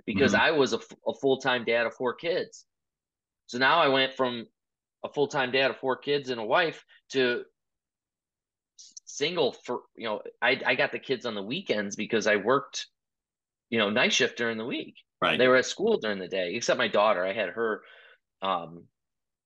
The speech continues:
Speaker 1: during the day, but the other three kids were off at school.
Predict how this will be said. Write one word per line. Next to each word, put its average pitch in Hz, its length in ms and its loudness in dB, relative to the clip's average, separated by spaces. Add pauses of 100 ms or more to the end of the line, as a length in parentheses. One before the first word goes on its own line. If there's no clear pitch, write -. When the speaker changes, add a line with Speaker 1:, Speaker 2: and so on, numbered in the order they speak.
(880)
Speaker 1:
during 92 280 0
the 85 80 -2
day, 85 280 2
but 92 220 4 (460)
the 98 80 4
other 139 200 4
three 107 240 -4
kids 104 240 -6
were 101 80 -2
off 98 180 -2
at - 100 -8
school. - 400 -8